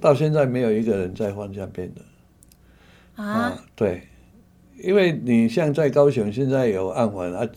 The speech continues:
Speaker 1: 有一直有在拍摄、有在放的，几乎很少。
Speaker 2: 嗯。
Speaker 1: 大部分都是一年做个一次、两次，他就觉得他有在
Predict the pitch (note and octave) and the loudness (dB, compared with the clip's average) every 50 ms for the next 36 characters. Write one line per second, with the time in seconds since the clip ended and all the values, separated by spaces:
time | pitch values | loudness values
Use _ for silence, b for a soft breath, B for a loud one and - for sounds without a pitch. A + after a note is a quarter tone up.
0 | - G#2 A#2 F#2+ G2 F#2+ - C#3 A#2+ A2+ - G#2+ G2 G#2 G2+ F2+ F2 F#2 - A2+ | -12 -6 -4 -4 -4 -4 -2 -2 -2 -2 -4 -8 -6 -4 -2 -2 -2 -2 -2 -2
1 | A2 G#2 G#2 - - - - - _ - _ - - - - A#2 G#2 G#2+ B2+ A#2 | -4 -4 -4 -6 -16 -20 -20 -20 _ -20 _ -20 -18 -6 -2 -2 -2 0 0 0
2 | G2+ F#2 F#2 F#2+ G2+ G#2+ G#2 G2 F#2 F#2 - - A2 G2 F#2+ F#2 F2+ F2 - - | 0 -2 -2 -2 -2 -2 -2 -2 -4 -6 -6 -6 -6 -6 -6 -6 -8 -8 -8 -12
3 | - _ _ _ - - C#3+ C#3+ C#3+ B2+ A2 G#2 A2 A#2+ - - D2+ D#2+ D#3+ - | -18 _ _ _ -6 -4 -2 -2 -2 -2 -2 -4 -6 -6 -8 -10 -12 -12 -14 -18
4 | - B B B B G#3 F#3 F3+ F3 E3 E3 D#3+ D#3 B B B _ A3 F#3+ F3+ | -20 B B B B -10 -10 -10 -10 -12 -14 -18 -20 B B B _ 4 4 4
5 | E3 E3 - G3 F#3 E3 E3 D#3 E3 E3 D3+ D3+ F3+ - F3+ D#3+ C3+ A#2 A2+ B2+ | 4 2 2 2 4 4 4 2 2 2 4 4 2 4 4 2 4 4 2 2
6 | - D#3+ D3 B2+ C3 B2 C#3+ C3+ C#3 - D3 B2 G#2+ F#2 F#2 F#2+ F#2 - C3 A#2+ | 2 0 2 2 2 2 2 0 2 2 2 2 2 0 -2 -4 -6 -4 -2 -2
7 | G#2+ F#2 A2 A#2 B2 B2 B2+ A#2+ A2+ G#2+ G#2+ G#2 A2 G#2+ G2 F#2+ G#2 A2 A#2 A2 | -2 -2 -4 -6 -4 -2 -2 -2 0 0 0 2 2 2 -2 -2 -4 -4 -4 -2
8 | F#2 F#2 F#2 A2 G2 F#2 F2+ | -4 -4 -4 -4 -2 -2 -2